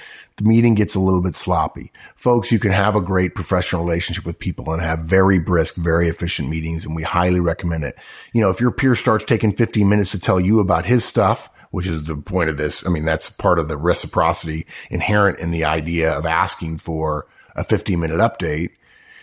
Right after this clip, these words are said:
and then it becomes comfortable, it's forty-five minutes, chatting and so on, and then your peer's gonna get busy. He's gonna think, "Hey, I could save some time here. That's just our, us chit-chatting."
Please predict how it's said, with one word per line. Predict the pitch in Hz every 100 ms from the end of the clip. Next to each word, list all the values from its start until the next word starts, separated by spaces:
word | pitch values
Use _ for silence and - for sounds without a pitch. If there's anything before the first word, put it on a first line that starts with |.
| -
and | 101
then | 113
it |
becomes | 98 107 98
comfortable, | 135 117 110 101
it's | -
forty-five | 95 85 - 113
minutes, | 107 104 98 - - -
chatting | - 107 104 98
and | 90
so | - 90
on, | 90 87 80 -
and | 92 101
then | 120 143 143 - _ _ -
your | 123
peer's | 120 143 160
gonna | 160 160
get | 160 170
busy. | 135 92 92 131 - _ _ _ _ _
He's | - 104
gonna | 120 113
think, | 120 107 -
"Hey, | - 123 104
I | 87
could | 101 95
save | - 98
some | - 98
time | 104 104 107 92
here. | 82 85
That's | 87 90
just | - 92
our, | 87 85 - -
us | - 87 -
chit-chatting." | 139 - 98 78 78